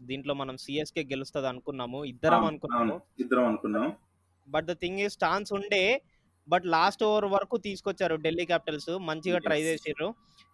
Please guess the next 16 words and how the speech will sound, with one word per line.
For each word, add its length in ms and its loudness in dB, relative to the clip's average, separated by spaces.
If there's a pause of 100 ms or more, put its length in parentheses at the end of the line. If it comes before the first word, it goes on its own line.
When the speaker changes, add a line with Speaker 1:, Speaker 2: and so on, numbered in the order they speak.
Speaker 1:
ఆ, 80 -2 (240)
మన 200 -2 (240)
గబ్బర్ 380 2
సింగ్ 340 -2 (960)
శిఖర్ 300 4
Speaker 2:
అంటే 120 8
Speaker 1:
ధవన్ 260 4 (360)
సెంచరీ 380 -2
కొట్టాడు. 460 -2 (340)
Speaker 2:
అవును, 240 2 (800)
ఆ 80 0
సెంచరీ 440 0
కొట్టడం 400 2
ఏం 180 4
చెప్తాం, 520 4
ఇంకా 260 2